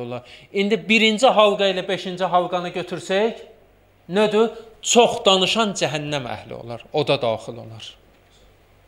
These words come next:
Hansı vasitələrlə? Bu ortadakı üç vasitə ilə, o üç halqa ilə. Odur ki, insan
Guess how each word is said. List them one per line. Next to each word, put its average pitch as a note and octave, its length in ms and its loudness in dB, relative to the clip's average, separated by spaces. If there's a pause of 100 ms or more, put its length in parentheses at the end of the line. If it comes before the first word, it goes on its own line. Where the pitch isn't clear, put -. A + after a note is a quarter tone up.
(2250)
Hansı A#3 420 4
vasitələrlə? G3+ 800 4
Bu G#3 100 -2 (140)
ortadakı F3+ 500 -6 (100)
üç - 160 -18
vasitə C3+ 540 -12
ilə, G2+ 120 -20 (1000)
o D#3+ 180 -10
üç - 220 -14
halqa C3 340 -4
ilə. G#2 240 -14 (1400)
Odur C#3 160 -6
ki, C#3+ 140 -8
insan D3 480 -8